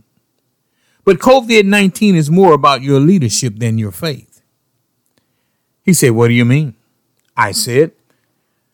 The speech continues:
"You can swim. But what about me if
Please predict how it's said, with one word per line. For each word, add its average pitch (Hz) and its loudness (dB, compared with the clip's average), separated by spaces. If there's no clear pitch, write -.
"You 147 2
can 151 2
swim. 160 -2
But 160 2
what 202 4
about 156 0
me 135 -6
if 147 -4